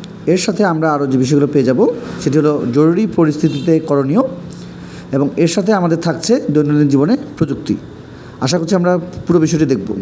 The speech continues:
আচ্ছা, তো আমরা আজকে যে বিষয়গুলো আপনাদেরকে দেখিয়ে দেওয়ার চেষ্টা করছি প্রথম থেকে পাঠ চোদ্দো থেকে একেবারে আমাদের পাঠ হলো তেইশ পর্যন্ত।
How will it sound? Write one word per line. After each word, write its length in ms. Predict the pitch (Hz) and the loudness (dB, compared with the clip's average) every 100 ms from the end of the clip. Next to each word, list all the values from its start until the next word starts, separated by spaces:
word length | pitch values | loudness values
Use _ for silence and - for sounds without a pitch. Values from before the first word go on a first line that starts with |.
| 92 _ - | -10 _ -16
আচ্ছা, 300 | 127 - 113 - - - - - | -16 -14 -18 -18 -20 -20 -20 -8
তো 60 | 156 | -6
আমরা 420 | 180 202 214 269 - - - | -2 0 0 -4 -10 -18 -16
আজকে 240 | 143 - | -10 -4
যে 120 | 160 165 | -2 -2
বিষয়গুলো 640 | 156 170 165 170 170 - - - | -2 -2 0 2 0 -2 -14 -18
আপনাদেরকে 340 | 135 151 143 151 | -12 -8 -4 -2
দেখিয়ে 300 | 143 131 135 | -2 -4 -4
দেওয়ার 200 | 147 147 | -4 -4
চেষ্টা 200 | 151 147 | -4 -4
করছি 180 | 147 | -6
প্রথম 280 | 165 143 147 | -6 -6 -4
থেকে 240 | 131 240 311 - - - | -6 -8 -10 -12 -20 -12
পাঠ 260 | - 143 143 - - - _ - | -6 -6 -6 -16 -20 -20 _ -4
চোদ্দো 220 | 165 190 | -2 -2
থেকে 240 | 190 170 | -4 -4
একেবারে 380 | 208 143 147 147 | -2 -2 -2 -2
আমাদের 300 | 139 139 139 | -2 -4 -6
পাঠ 320 | 143 135 123 | -6 -6 -6
হলো 140 | 131 196 | -6 -6
তেইশ 240 | - 120 | -4 -6
পর্যন্ত। 380 | - 101 95 | -6 -12 -12